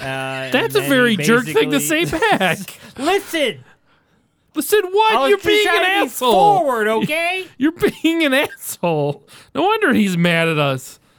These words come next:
Speaker 2: Ugh, whatever. Well,
Speaker 1: Well,
Speaker 2: I, just don't piss him off anymore.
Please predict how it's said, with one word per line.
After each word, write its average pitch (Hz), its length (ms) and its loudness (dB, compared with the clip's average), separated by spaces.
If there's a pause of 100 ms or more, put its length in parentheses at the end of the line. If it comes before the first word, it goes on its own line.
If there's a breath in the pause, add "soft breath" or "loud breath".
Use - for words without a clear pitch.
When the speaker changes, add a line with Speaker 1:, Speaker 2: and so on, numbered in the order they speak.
(540 soft breath)
Speaker 2:
Ugh, 156 340 2
whatever. 180 560 2
Well, 190 240 2
Speaker 1:
Well, - 20 2
Speaker 2:
I, 214 140 2 (120)
just 190 240 -2 (100)
don't 220 260 2
piss 330 200 -2
him 302 140 2
off 359 240 2
anymore. 190 480 2